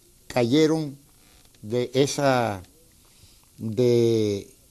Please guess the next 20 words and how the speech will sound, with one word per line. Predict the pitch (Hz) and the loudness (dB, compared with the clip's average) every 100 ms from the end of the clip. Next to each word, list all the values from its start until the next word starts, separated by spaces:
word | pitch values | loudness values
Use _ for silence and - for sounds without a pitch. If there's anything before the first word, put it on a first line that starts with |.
| _ _ - | _ _ -12
de, | 107 123 123 123 117 110 104 - - - | -2 0 2 2 2 0 -4 -8 -20 -4
que | 139 | -2
cayeron | 131 131 156 165 151 - - _ _ _ _ _ _ _ _ _ | 2 6 6 6 2 -8 -20 _ _ _ _ _ _ _ _ _
de | 120 113 131 | -6 0 4
esa | 156 151 127 | 4 4 2
dignidad | 120 131 127 139 151 135 - _ _ _ - | 2 2 4 6 6 4 -6 _ _ _ -4
que | 131 | -2
Dios, | 113 131 139 139 - - _ _ _ _ _ _ _ - | 2 4 4 0 -12 -20 _ _ _ _ _ _ _ -14
eh, | 110 110 104 90 _ | -10 -8 -10 -14 _
tenía | 131 127 120 107 | -4 -2 -2 -2
para | 110 107 104 | -2 0 0
ellos. | 95 90 - _ - | -2 -10 -20 _ -2
Ahora, | 135 135 - - - - | -2 -2 -8 -20 -18 -4
miremos | 135 151 180 190 - - _ _ _ _ _ _ _ _ _ _ | 0 2 2 0 -4 -14 _ _ _ _ _ _ _ _ _ _
la | 117 127 131 | -2 2 4
epístola | 120 170 - 156 147 | 4 2 4 6 8
de | 139 123 | 6 2
San | - 123 | 0 -2
Judas | 127 160 135 | 2 4 4
Apóstol. | 143 - 160 - 104 90 | 4 4 2 2 -6 -6